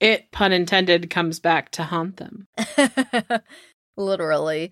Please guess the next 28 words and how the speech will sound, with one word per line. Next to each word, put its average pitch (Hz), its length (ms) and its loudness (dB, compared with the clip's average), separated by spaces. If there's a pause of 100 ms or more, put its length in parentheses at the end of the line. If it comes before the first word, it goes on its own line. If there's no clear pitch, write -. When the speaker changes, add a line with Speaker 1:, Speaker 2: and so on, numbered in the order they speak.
Speaker 2:
I 226 140 6
remember, 233 760 2
speaking 226 380 -4
of 156 120 -2
that, 180 220 6
I - 20 4
remember 233 260 2
when 294 100 4
I 262 80 4
was 185 440 2
watching 190 440 2
the 196 80 -2
Ghost 170 300 0
Adventures 214 480 0
episode, 226 600 2 (140)
when, 202 380 -2
like, - 200 -6
part 170 240 0
of 160 60 -4
Zach's, 151 380 0
you 165 80 -4
know, 151 200 0
hundred 147 440 -4
narrating 147 540 0
things, 165 320 -4
he 220 60 -2
was 214 120 0
like, 214 220 2